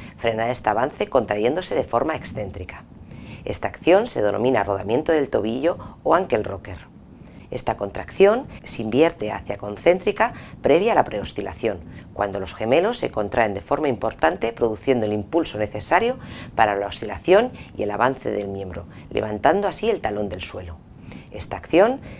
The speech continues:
se llama rodamiento de los metas o forefoot rocker. En ese mismo momento, cuando el pie se eleva del suelo, el tibial anterior se contrae de forma concéntrica, asegurando la distancia de los dedos del pie con el suelo. Durante la oscilación media,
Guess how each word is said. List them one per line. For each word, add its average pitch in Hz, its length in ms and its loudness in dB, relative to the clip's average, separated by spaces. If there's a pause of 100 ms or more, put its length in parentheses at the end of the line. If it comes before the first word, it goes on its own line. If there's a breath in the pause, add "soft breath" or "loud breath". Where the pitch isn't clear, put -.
se 107 200 -6
llama 139 240 6
rodamiento 110 540 0
de 101 80 -2
los 135 120 -2
metas 170 360 0
o - 160 -12
forefoot 107 460 0
rocker. 92 400 -10 (840 loud breath)
En 123 140 2
ese 110 200 0
mismo 180 280 2
momento, 143 500 4
cuando 113 220 0
el 98 60 -4
pie 131 180 0
se - 120 -4
eleva 143 220 2
del 147 140 4
suelo, 117 320 2
el 139 120 0
tibial 113 320 0
anterior 131 520 2 (220 loud breath)
se - 200 0
contrae 127 420 4
de 156 80 0
forma 135 320 0
concéntrica, 101 760 -6 (260 loud breath)
asegurando 107 640 2
la 101 80 -6
distancia 104 500 -2
de 98 80 -8
los 92 260 -10
dedos 135 260 0
del 135 120 0
pie 170 300 -2
con 117 140 -4
el 92 100 -10
suelo. 95 340 -10 (760 loud breath)
Durante 101 300 -2
la 101 100 -4
oscilación 110 600 -2
media, 170 440 2